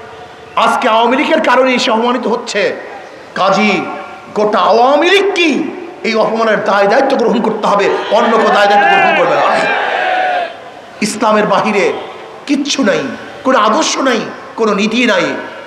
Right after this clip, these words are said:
যে নীতি ও আদর্শের ভিত্তিতে আপনি দেশ চালান না কেন, মানুষ শান্তি পাবে না। যে সাম্য, মানবিক মর্যাদা, সামাজিক ন্যায় বিচারের জন্য এই দেশ স্বাধীন হয়েছিল,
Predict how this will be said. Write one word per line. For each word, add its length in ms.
যে 240
নীতি 220
ও 40
আদর্শের 440
ভিত্তিতে 760
আপনি 200
দেশ 300
চালান 220
না 120
কেন, 240
মানুষ 260
শান্তি 260
পাবে 200
না। 100
যে 120
সাম্য, 400
মানবিক 440
মর্যাদা, 460
সামাজিক 460
ন্যায় 240
বিচারের 480
জন্য 420
এই 120
দেশ 240
স্বাধীন 280
হয়েছিল, 500